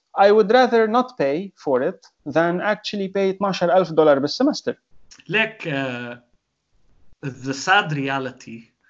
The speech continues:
Speaker 2: إنه، آه، pedigree matters. الشهادة، الشهادة، البراند نيم matters.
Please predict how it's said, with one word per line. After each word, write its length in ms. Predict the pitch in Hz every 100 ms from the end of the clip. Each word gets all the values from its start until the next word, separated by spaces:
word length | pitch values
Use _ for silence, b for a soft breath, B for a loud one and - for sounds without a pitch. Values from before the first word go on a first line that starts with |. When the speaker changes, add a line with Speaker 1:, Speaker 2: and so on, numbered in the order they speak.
| _ _ _ _ _ _ -
Speaker 2:
إنه، 580 | 151 147 139 139 156 156 _ _ _ _ -
آه، 600 | 123 127 120 120 - _ _ -
pedigree 440 | 165 160 143 135 120
matters. 840 | 127 127 110 107 107 107 - - _ _ _ _ _ -
الشهادة، 880 | 127 - 151 170 196 156 139 170 - _ _ _ _ _ _ -
الشهادة، 840 | 120 - 151 170 165 123 123 127 - -
البراند 760 | 131 123 143 160 196 170 143
نيم 460 | 131 127 135 139 139
matters. 600 | - 113 107 - -